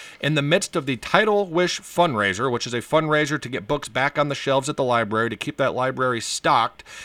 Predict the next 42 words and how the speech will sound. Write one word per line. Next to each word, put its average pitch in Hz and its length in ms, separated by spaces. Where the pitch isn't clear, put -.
And 127 260
you've 151 140
been 151 180
kinda 147 240
set 156 200
up 156 100
with 139 100
a 135 60
number 147 220
of 131 100
challenges 143 580
from 131 180
the 117 60
students 135 440
and 127 100
staff 131 360
to 131 80
say, 127 140
"Okay, 110 380
we're 120 80
trying 170 240
to 170 80
reach 160 200
five 147 260
thousand, 92 480
right? 127 260
If 120 160
we 131 80
get 147 140
to 120 80
five 151 260
hundred, 143 400
this 131 180
happens. 95 380
When 104 80
we 110 60
get 120 140
to 117 100
a 107 40
thousand, 151 640
this 143 200
happens." 90 440